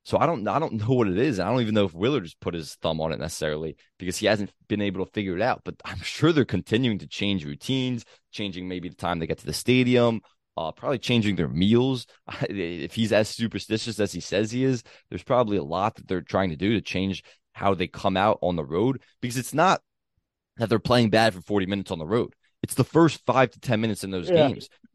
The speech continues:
Speaker 1: consistently where they're really struggling. It was against, like, it was like that in Nebraska, and then they put together pretty complete, like, thirty minutes before the last four minutes, and they completely fell apart. They had a seven-point lead pretty late in that game.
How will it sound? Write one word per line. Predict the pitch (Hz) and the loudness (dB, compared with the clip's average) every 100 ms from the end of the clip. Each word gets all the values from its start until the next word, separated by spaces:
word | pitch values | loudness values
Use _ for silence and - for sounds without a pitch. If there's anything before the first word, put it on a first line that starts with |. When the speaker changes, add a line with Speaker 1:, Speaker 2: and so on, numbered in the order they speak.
| _ _ | _ _
Speaker 1:
consistently | - 104 - 165 180 - 76 76 76 _ | -2 -2 2 2 2 -2 -4 -4 -6 _
where | - 104 | 0 4
they're | 101 | 4
really | 92 127 117 | 4 4 4
struggling. | - - 139 156 65 - - - | 0 4 4 4 -4 -12 -20 -6
It | |
was | 107 101 | -6 -2
against, | 135 156 147 | 0 0 2
like, | 135 _ _ | 0 _ _
it | 101 | -2
was | 92 | 4
like | 135 - | 2 6
that | 143 | 4
in | 113 | 4
Nebraska, | 101 95 90 92 98 | 0 2 0 -2 -2
and | 95 | -2
then | 95 | -4
they | 92 | -6
put | 104 | -8
together | - 101 95 87 - _ _ _ - | -2 0 0 -2 -6 _ _ _ 2
pretty | 190 175 | 4 6
complete, | - 92 - 143 - | 4 2 4 2 4
like, | 82 - | -2 -4
thirty | - - 120 104 | -4 4 4 4
minutes | 90 123 90 | 2 2 2
before | - - 101 | -6 -2 0
the | 90 | 2
last | 92 - - | -2 -2 -2
four | 107 95 | 2 2
minutes, | 107 104 80 | 2 -2 -6
and | 82 | -10
they | |
completely | - 85 98 78 | -8 -6 -4 -4
fell | - 95 80 | -2 -2 -2
apart. | - 110 - | 4 4 4
They | |
had | 80 | -4
a | |
seven-point | 82 98 87 82 90 78 | -2 -2 0 0 -2 -2
lead | 101 98 - - _ _ | -2 -2 -4 -20 _ _
pretty | 135 110 | 2 2
late | 87 117 | 4 2
in | - | 2
that | 87 78 | -2 -2
game. | 104 107 | 0 0